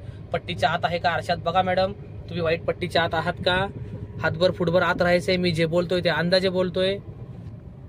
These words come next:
रेस कंटिन्यू मॅडम, व्हेरी गुड, व्हेरी गुड. द्या रेस. दोघांमध्ये एकदम व्यवस्थित गॅप ठेवलाय तुम्ही. त्यांनी जरी इमर्जन्सी ब्रेक मारला की तुम्हाला एवढा डिस्टन्स मिळेल कंट्रोलसाठी, ओके? रेस कंटिन्यू,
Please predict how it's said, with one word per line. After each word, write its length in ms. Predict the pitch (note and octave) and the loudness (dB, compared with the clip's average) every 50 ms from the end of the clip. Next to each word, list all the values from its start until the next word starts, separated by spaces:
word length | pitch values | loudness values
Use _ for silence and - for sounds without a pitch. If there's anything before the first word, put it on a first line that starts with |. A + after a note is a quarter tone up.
| - - - - - - | -16 -14 -14 -14 -12 -10
रेस 240 | D3+ D#3+ E3+ E3+ - | -8 -6 -6 -6 -6
कंटिन्यू 340 | - F3+ F3 F#3 F#3 F#3+ F#3+ | -6 -6 -4 -4 -2 -2 -2
मॅडम, 340 | F#3+ F#3 F#3+ G3 G3 G#3 G3+ - - - - - - - - - - - - - - - - - - | -2 -2 -2 -4 -4 -6 -8 -10 -14 -18 -18 -18 -18 -18 -18 -18 -18 -16 -16 -16 -16 -16 -14 -14 -14
व्हेरी 300 | - - C3 D3+ E3 F3+ | -12 -8 -6 -4 -4 -2
गुड, 260 | E3+ E3 F3+ F#3 G3 F#3+ - - - - - - - - - - - - - - - - | -2 -2 -2 -2 -2 -2 -6 -8 -10 -10 -10 -10 -10 -10 -10 -10 -10 -8 -8 -8 -8 -4
व्हेरी 280 | C#3 E3 F3+ F#3+ F#3+ | -2 -2 -2 -2 -2
गुड. 200 | F#3 F#3 F#3+ F#3+ - - - | -2 -2 -2 -4 -6 -8 -8
द्या 180 | - E3+ F#3+ G3+ | -6 -4 -4 -2
रेस. 340 | G3 G3+ G#3 - - - - - - - - - - - - - - - - - - - - - - | -2 -2 -2 -2 -4 -8 -10 -12 -14 -14 -14 -14 -14 -12 -12 -12 -12 -12 -14 -14 -14 -14 -12 -6 -2
दोघांमध्ये 440 | D#3+ E3+ F3+ F3+ F3+ F3 E3+ F3+ F3 | 0 0 2 0 0 0 -2 -2 -2
एकदम 240 | D#3+ - F3+ F3 | -2 -2 -4 -4
व्यवस्थित 440 | E3+ E3 E3+ F3+ F3+ - - G#3 G3+ - - | -2 -2 -2 -2 -4 -4 -4 -6 -6 -2 0
गॅप 200 | F3 F3+ F3 - | 0 0 0 0
ठेवलाय 200 | F3+ F3 F3 F3+ | -2 -4 -4 -4
तुम्ही. 300 | F3+ - F3+ F#3 F#3+ G3+ G3+ - - - - - - - - - - - - | -4 -6 -8 -10 -10 -10 -12 -12 -14 -14 -14 -14 -14 -14 -14 -14 -14 -12 -10
त्यांनी 180 | - D#3+ F3 E3+ | -8 -8 -4 -2
जरी 200 | E3+ E3+ F3+ F#3 | -2 0 0 0
इमर्जन्सी 460 | F3 E3+ F3 F3+ F3+ F3+ F3 - F#3+ | 0 0 -2 -2 -2 -4 -4 -4 -6
ब्रेक 280 | E3 D#3+ F3 F3 - F3+ | -6 -6 -6 -6 -4 0
मारला 240 | F3+ F3 F3+ F#3 F#3+ | 0 2 2 2 2
की 100 | G3+ G3+ | 2 0
तुम्हाला 260 | - E3+ F3 F3+ F3+ | 0 2 2 4 4
एवढा 200 | F3+ E3+ F3 F#3 | 4 4 2 0
डिस्टन्स 500 | F3 E3+ D#3+ - - F#3+ A#3 B3+ - - - - - - - | -2 -4 -6 -4 -2 -2 -2 -2 -4 -10 -12 -14 -14 -12 -8
मिळेल 300 | E3+ E3+ G3 A3+ A3+ G3 | -4 0 2 4 4 4
कंट्रोलसाठी, 680 | F3 - E3+ D#3+ E3+ E3 E3 D3+ D#3 B2+ B2+ C3 A#2+ - - | 2 0 -2 -2 -2 -2 -2 -2 -4 -6 -6 -6 -8 -6 -6
ओके? 260 | G3 G#3 - G#3+ B3 C#4 - - - - - - - - - - - - | -6 -4 -2 -2 -4 -4 -6 -10 -14 -14 -16 -16 -16 -16 -16 -14 -12 -10
रेस 220 | C#3+ D#3+ D#3+ - - | -8 -8 -8 -8 -8
कंटिन्यू, 420 | F3+ F3+ F3+ F#3+ G3 G3+ G#3 | -8 -6 -6 -4 -4 -4 -4